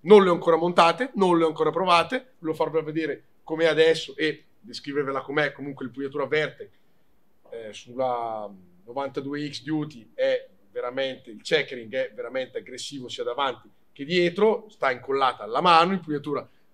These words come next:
abbastanza slim, piuttosto dritta, impugnatura che all'inizio mi ha un attimino spiazzato, abituato a, avendo la memoria muscolare con la classica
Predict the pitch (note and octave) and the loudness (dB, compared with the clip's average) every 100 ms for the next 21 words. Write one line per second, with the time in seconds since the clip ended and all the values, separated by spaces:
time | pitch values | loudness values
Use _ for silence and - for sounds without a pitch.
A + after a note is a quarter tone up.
0 | _ _ - C#3 C3+ E3 E3+ F#3+ G#3+ G#3 | _ _ -10 -8 -4 -2 2 4 4 0
1 | - - _ - - G3+ F3 F#3 F3+ G3 | -10 -20 _ -14 -6 -4 -2 -2 0 2
2 | A#3+ - - B2 D3 D3+ D#3 D3+ D#3+ D#3 | 2 -4 -20 -10 -8 -4 -2 2 2 2
3 | E3 F3+ - C3+ D#3 D3 - - C3+ C#3 | -2 -2 -4 -2 4 4 2 -14 -14 -10
4 | D3+ D#3 B2 - _ _ _ - C3 - | -6 -4 -6 -10 _ _ _ -10 -8 2
5 | D#3 D3+ C#3+ C3 C3+ D3 C#3+ C#3 B2 A2+ | 6 6 4 -8 0 2 2 -4 -10 -6
6 | B2 B2 A2+ - _ - C3+ C#3 C#3+ C#3+ | -4 -4 -4 -10 _ -10 -6 -2 -2 2
7 | D#3 D3+ C#3+ C3 D3+ D3 C3+ C3 D3 C3+ | 2 2 2 -4 -4 -2 -4 -6 -6 -6
8 | A#2+ C#3 C#3 - - A2 | -6 -2 -2 -2 -8 -12